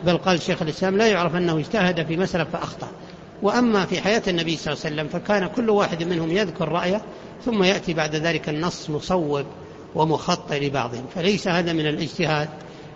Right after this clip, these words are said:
الذي كان، يعني، ينسب إلى أبي بكر، وإنما كان النبي صلى الله عليه وسلم يستشيره فيما يرون، ثم يأتي بعد ذلك النص، فيكون هذا اجتهاد قبل نزول النص.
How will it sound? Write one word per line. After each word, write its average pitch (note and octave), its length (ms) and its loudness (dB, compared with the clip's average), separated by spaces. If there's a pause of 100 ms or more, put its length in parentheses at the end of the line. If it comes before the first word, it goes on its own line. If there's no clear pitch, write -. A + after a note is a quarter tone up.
الذي D3+ 380 0
كان، D3 540 2 (640)
يعني، C#3 260 0
ينسب E3+ 360 2
إلى D3 160 0
أبي C#3 280 -2
بكر، C3+ 280 -4
وإنما F3 520 2
كان A3+ 200 2
النبي G3 220 2
صلى G3 140 -4
الله G3 120 -4
عليه A3+ 100 0
وسلم G#3+ 80 2
يستشيره F3+ 720 2 (800)
فيما D#3+ 580 4 (120)
يرون، D3+ 420 2 (140)
ثم G3 200 2
يأتي E3+ 320 0
بعد D3 200 0
ذلك D3+ 340 0
النص، D3+ 360 -4 (500)
فيكون F#3 380 4
هذا F#3+ 160 4
اجتهاد F#3+ 380 2
قبل F#3+ 320 2
نزول D#3 240 4
النص. C3+ 320 -2